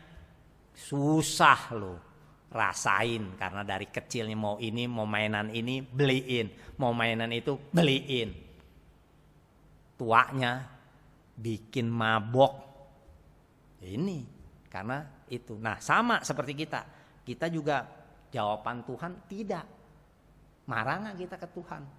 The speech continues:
Kalau kita marah, ya itu nggak beda. Makin lama Tuhan pun lihat kita, aduh makin kesel. Udah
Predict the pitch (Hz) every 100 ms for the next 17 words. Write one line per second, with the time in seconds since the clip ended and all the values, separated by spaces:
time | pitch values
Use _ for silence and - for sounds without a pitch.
0 | - - - - _ - - - _ _
1 | - - - - - 104 101 117 123 120
2 | 170 175 139 139 - - 95 92 - 220
3 | 135 95 117 170 127 101 - - - _
4 | - - - - - - - - - -
5 | - - - - 87 135 110 110 156 170
6 | 123 110 110 107 165 147 113 - 127 156
7 | 139 170 147 120 101 120 110 - - 113
8 | 101 - - - - - - - _ _
9 | - 135 123